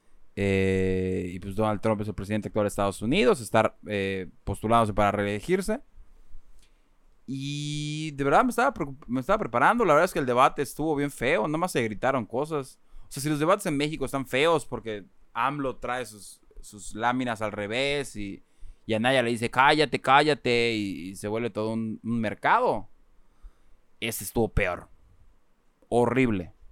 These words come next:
O sea, no tenía sentido, porque no solo, o sea, siento que e-, en experiencias pasadas en los debates mexicanos, como que sí estaban sobre el tema y sobre el tema se decían to-, cosas tontas. O sea, sí,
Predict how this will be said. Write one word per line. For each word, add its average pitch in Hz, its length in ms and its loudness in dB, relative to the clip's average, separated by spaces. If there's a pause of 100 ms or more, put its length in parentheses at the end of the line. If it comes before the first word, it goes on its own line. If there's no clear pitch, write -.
(220)
O 110 80 -4
sea, 120 100 2
no 143 140 6
tenía 160 140 2
sentido, 113 420 0
porque 107 200 -4
no 139 120 2
solo, 170 400 4 (880)
o 131 100 0
sea, 147 260 6
siento 165 340 -2
que 131 420 4
e-, 123 160 -4
en 120 200 -2
experiencias 135 440 -4
pasadas 127 360 4
en 117 40 -4
los 110 100 -6
debates 117 300 0
mexicanos, 131 720 -6 (540)
como 147 240 0
que 147 100 -6
sí - 120 -6
estaban 220 300 4
sobre 131 260 4
el 113 80 -2
tema 185 400 6
y 127 80 0
sobre 131 320 4
el 120 80 0
tema 151 320 4
se 127 100 0
decían 120 440 2
to-, 117 240 -2
cosas 117 240 -8
tontas. 101 480 -8 (880)
O 110 80 -8
sea, 117 380 4 (400)
sí, - 240 2